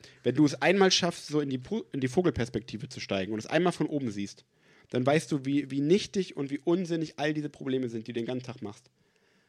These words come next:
"Oh, ich muss heute schon wieder arbeiten, ich krieg keinen Urlaubstag." Es ist so egal. Diese Leute, die man da begleitet,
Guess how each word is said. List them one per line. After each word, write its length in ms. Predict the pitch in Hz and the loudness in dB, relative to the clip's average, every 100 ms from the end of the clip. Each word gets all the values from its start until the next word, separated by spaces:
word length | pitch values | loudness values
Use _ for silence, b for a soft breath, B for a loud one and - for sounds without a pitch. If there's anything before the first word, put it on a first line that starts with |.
| _ - | _ 2
"Oh, 80 | |
ich 80 | 139 | 4
muss 140 | 147 135 | 4 4
heute 140 | 135 | 4
schon 100 | 135 | 2
wieder 160 | 143 139 | 2 2
arbeiten, 320 | 131 127 123 | 2 2 0
ich 120 | 123 | -6
krieg 180 | - 123 | -8 -6
keinen 140 | 120 120 | -4 -2
Urlaubstag." 420 | 127 127 117 113 | -2 -4 -10 -10
Es 120 | 123 | -10
ist 160 | 147 - | -10 -4
so 120 | 160 | -2
egal. 320 | 156 139 123 | 0 0 0
Diese 180 | 117 139 | -2 -2
Leute, 300 | 143 156 143 | 0 -2 -4
die 140 | 127 | -6
man 140 | 131 131 | -4 -2
da 100 | 135 | -2
begleitet, 560 | 135 123 131 127 104 | -2 -2 -4 -4 -10